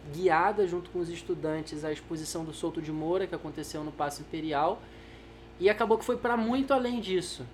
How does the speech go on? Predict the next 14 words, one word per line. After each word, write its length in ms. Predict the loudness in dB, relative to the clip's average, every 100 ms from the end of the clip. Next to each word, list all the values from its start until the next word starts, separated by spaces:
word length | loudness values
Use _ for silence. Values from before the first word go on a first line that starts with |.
| -16 -18 -20 -18 -18 -10
E 680 | -2 0 2 2 2 4 4 2 -6 -20 -6
acho 180 | -4 -2
que 60 | -4
o 40 |
interessante 680 | 0 2 2 2 0 -2 -6
disso 320 | -4 -4 -4
foi 220 | 0 0
que 220 | 0 0
a 60 | 0
gente 200 | 0 -2
conseguiu 400 | -2 -2 0 0
colocar 340 | 6 6 6
uma 160 | 2 2
palestra, 600 | 2 2 4 0 -2 -8